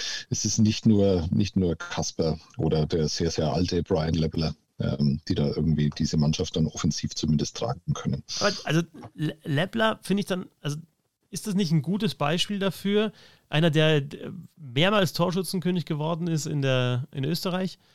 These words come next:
Speaker 2: der es auch in der D E L probiert hat, das hat nicht, nicht geklappt. Also immer so,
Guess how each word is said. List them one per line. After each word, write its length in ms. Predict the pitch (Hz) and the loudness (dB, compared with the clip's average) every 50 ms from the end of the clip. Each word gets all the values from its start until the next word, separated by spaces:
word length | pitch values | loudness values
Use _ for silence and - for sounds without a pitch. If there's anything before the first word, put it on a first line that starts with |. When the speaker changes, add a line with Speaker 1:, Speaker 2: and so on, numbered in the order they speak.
| _ _ _ _ _ _ _ | _ _ _ _ _ _ _
Speaker 2:
der 80 | - 151 | -2 -2
es 100 | 147 147 | 0 0
auch 100 | 131 127 | 0 2
in 60 | 127 | 4
der 80 | 131 127 | 2 2
D 200 | - - 151 156 | 2 2 0 2
E 40 | 151 | 2
L 120 | 147 135 | 2 0
probiert 360 | - - 135 120 131 170 170 | 0 -2 -4 -2 -2 -2 0
hat, 140 | 185 175 147 | 0 -2 -2
das 140 | 147 127 - | -4 -4 -4
hat 140 | 143 - - | -4 -4 -2
nicht, 320 | 156 123 - - _ _ | -6 -6 -6 -12 _ _
nicht 200 | 147 147 139 - | -4 -4 -4 -2
geklappt. 480 | - 127 - - 165 175 _ _ - - | -6 -8 -6 -6 -8 -8 _ _ -6 -6
Also 160 | - 113 143 | -2 -2 -2
immer 260 | - - 147 170 180 | -2 -2 0 0 0
so, 200 | 156 156 151 147 | 2 0 -2 -2